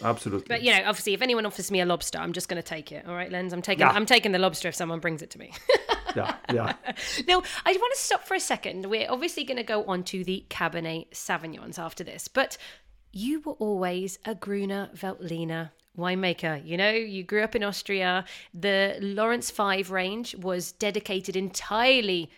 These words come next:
Speaker 2: to Gruner Veltliner. Wasn't it your granddad did a massive impact in bringing Gruner Veltliner back? So how do you feel about leaving behind Gruner Veltliner and now pretty much solely focusing on Cabernet Sauvignon?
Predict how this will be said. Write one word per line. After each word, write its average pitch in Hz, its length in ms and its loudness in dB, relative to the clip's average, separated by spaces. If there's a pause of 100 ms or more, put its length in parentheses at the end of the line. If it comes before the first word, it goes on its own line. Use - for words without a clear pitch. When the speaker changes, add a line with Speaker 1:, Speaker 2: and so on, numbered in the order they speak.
(100)
Speaker 2:
to 190 100 -4
Gruner 185 200 0
Veltliner. 180 600 -2
Wasn't 240 220 2
it 247 80 2
your 247 120 4
granddad 233 640 0
did 220 140 2
a 202 60 -2
massive 233 580 -4
impact 226 520 -4
in 180 140 -6
bringing 214 540 0
Gruner 220 240 -2
Veltliner 202 460 -2
back? 214 280 -4
So 233 220 -4 (960)
how 320 200 0
do 330 80 0
you 311 60 -2
feel 302 340 0
about 214 460 0
leaving 254 400 -6
behind 233 400 -6
Gruner 220 220 -4
Veltliner 202 580 -4
and 180 160 -4
now 196 380 -2 (280)
pretty 392 420 0
much 311 400 0
solely 214 420 -2
focusing 185 480 -4
on 180 120 -2
Cabernet 190 380 -4
Sauvignon? 220 580 -10